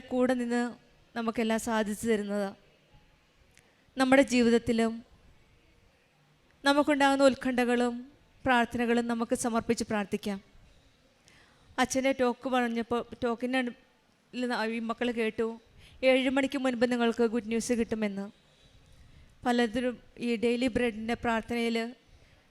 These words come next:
പല ഡോക്യുമെൻറ്റ്സും സബ്മിറ്റ് ചെയ്താണ് പ്രാർത്ഥിക്കുന്നത്. രാവിലെ അഞ്ചരയ്ക്ക് അച്ഛൻ്റെ ഡെയിലി ബ്രെഡിൻ്റെ ടോക്കിൻ്റെ സമയത്ത് പല വ്യക്തികൾക്കും ഒത്തിരി ഒത്തിരി ബ്ലെസ്സിങ് ലഭിച്ചിട്ടുണ്ട്. അച്ഛൻ്റെ ടോക്ക് കേട്ട് വിശ്വസിച്ച്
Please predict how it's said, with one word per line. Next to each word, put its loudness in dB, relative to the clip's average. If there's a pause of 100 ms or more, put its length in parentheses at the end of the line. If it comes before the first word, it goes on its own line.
(100)
പല 0 (160)
ഡോക്യുമെൻറ്റ്സും -2
സബ്മിറ്റ് -2
ചെയ്താണ് 0
പ്രാർത്ഥിക്കുന്നത്. -2 (500)
രാവിലെ 4
അഞ്ചരയ്ക്ക് 0 (560)
അച്ഛൻ്റെ 0
ഡെയിലി 4
ബ്രെഡിൻ്റെ 2 (100)
ടോക്കിൻ്റെ 0 (180)
സമയത്ത് -4 (840)
പല 4
വ്യക്തികൾക്കും 2 (680)
ഒത്തിരി -2
ഒത്തിരി -2
ബ്ലെസ്സിങ് -2 (320)
ലഭിച്ചിട്ടുണ്ട്. -2 (920)
അച്ഛൻ്റെ 2
ടോക്ക് 0
കേട്ട് 2
വിശ്വസിച്ച് -2